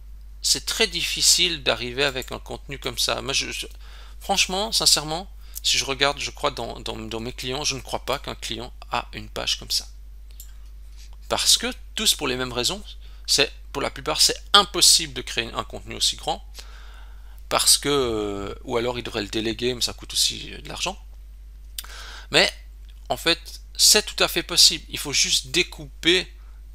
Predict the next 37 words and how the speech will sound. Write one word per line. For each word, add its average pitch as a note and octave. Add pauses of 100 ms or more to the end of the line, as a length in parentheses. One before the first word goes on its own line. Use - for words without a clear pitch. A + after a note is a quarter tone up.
(120)
euh, -
découper D#3
le D#3+
travail B2+ (300)
en -
faisant A2+
ça F#3+ (320)
pendant B2+
deux A#2
mois. D#3+ (760)
Un G3+
petit F#3
texte -
comme E3+
ça -
pendant D3
deux C#3+
mois. C3+ (300)
Et D#3+
si -
vous G#3
n'êtes E3+
pas B2+
capable, -
je A2+
veux A2+
dire, A#2+ (960)
des C3+
fois F3
la D3
rédaction C3+
c'est -
pas -
votre C3
truc, -
et C3+
cetera, C3+